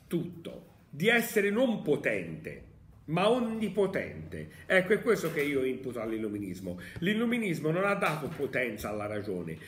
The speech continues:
ma a un certo punto ha pensato che con la ragione si possa arrivare a qualunque forma di verità e che se è provato razionalmente è incontrovertibile.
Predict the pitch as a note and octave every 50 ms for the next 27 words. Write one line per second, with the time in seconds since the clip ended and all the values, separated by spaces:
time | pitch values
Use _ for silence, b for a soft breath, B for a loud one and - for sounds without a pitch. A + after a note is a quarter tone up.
0 | B B B D3+ F#3 G3 G3 G3 A3 G#3 G3+ A3+ G#3 A3 F#3 E3+ D3+ C#3 - F3+
1 | E3+ F3 G#3 G3+ F#3 F3+ D#3+ D#3+ D#3 - F3+ E3+ E3+ E3 E3+ E3 D#3+ F#3 F#3 F3+
2 | - - - D#3 C#3+ C#3+ - - C3+ C3 C3+ B2 C#3 C#3 C#3+ D3 D3 C#3+ B B
3 | B B B D3 D3 D3+ - - E3 D3+ D#3 F#3+ A3 G#3+ - - F3+ D3 - C3
4 | C3+ C3 B2+ B2 B2 B2 A#2 A#2+ A2+ A#2 G#2 G#2 G2+ G2+ G2+ F2+ E2+ - - -
5 | - - - - C3+ D#3 D#3 - G3 F#3+ F3 - - E3+ F3 D#3 E3 E3+ F3 D#3
6 | C3 A2+ - B2+ A#2+ A2+ G#2+ G#2+ - - D3 C#3 C3 C3+ C#3+ D3+ E3+ G#3 A#3 A#3
7 | A3+ G#3 - A#3+ A3 G3+ - - - - - - F3+ F3+ F3 E3+ E3+ F3 F#3+ G#3+
8 | A#3 G#3+ - - G3+ G3+ F3+ F#3 E3+ - - - - A#2+ G2 D#2 C#2+ C2+ - -